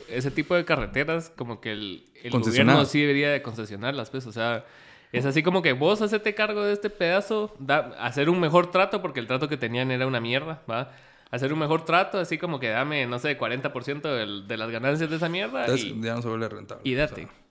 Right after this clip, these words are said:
Speaker 1: Pero sí es rentable, ¿cómo no va a ser rentable? <laughs>
Speaker 2: Eh, mira, pues primero no podemos decir si eso no es rentable, porque tenés que primero ver la inversión,
Speaker 1: Ujú.
Speaker 2: el costo de mantenimiento, el costo de operación,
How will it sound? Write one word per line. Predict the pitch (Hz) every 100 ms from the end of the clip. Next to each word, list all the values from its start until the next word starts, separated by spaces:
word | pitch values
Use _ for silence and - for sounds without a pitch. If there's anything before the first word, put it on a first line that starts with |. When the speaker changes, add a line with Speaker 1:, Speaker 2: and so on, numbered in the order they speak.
| _ _ _
Speaker 1:
Pero | - -
sí | - 107
es | 107
rentable, | 101 95 113 143
¿cómo | 151 170
no |
va | 185
a |
ser | 190
rentable? | 196 220 233 202 _ _ _ - - - - - _ - - - -
<laughs> | 208 - 226 - - - _ _ - - - _ - - -
Speaker 2:
Eh, | 120 113
mira, | 113 113 120
pues | 120 -
primero | 113 131 214
no | 156 151
podemos | 143 160 165 139
decir | 113 143 143
si | 113
eso | 127 147
no | 139
es | 143
rentable, | 139 131 135 156 196 - - _ _ _ - _ -
porque | 107 - 107 101 98 98
tenés | 101 107
que | 120 120
primero | - 104 101 98 95
ver | 107 123 104
la | 107
inversión, | 104 95 90 135 269 262 -
Speaker 1:
Ujú. | 123 117 110
Speaker 2:
el | 101 98 -
costo | 127 156 156
de | 131
mantenimiento, | 107 98 101 101 120 214 -
el |
costo | - 101 104
de |
operación, | - - - 175 294